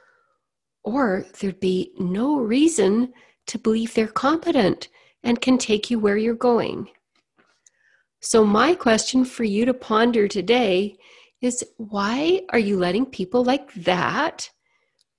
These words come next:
drive your bus? So here's, here's kind of my gripe.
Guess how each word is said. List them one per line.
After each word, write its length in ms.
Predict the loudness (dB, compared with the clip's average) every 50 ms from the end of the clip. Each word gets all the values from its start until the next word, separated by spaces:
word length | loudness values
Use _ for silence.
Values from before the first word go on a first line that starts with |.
| -12 -8
drive 500 | -4 -2 0 0 2 0 0 -2 -4 -10 _ -12
your 600 | -10 -8 -6 -4 0 2 4 6 6 6 6 4
bus? 680 | 4 2 0 0 -2 -4 -4 -2 -2 -2 -2 -4 -6 -10 _ _ _ _ _ _ _ _ _ _ _ _ _ _ _ _ _ _ _ _ _ _ _ _ _ _ _ _ _ _ _ -20 -20 -20 _ _ _ _ _ _ _ _ _ _ _ _ _ _ _ _ _
So 140 | 0 2 2
here's, 480 | 4 4 4 4 4 2 0 -2 -6 -8 -10
here's 340 | -10 -4 -2 -2 -2 0
kind 160 | 2 2 4 4
of 40 |
my 140 | 4 2 -2
gripe. 480 | -4 -6 -4 -2 -2 -2 -4 -6 -12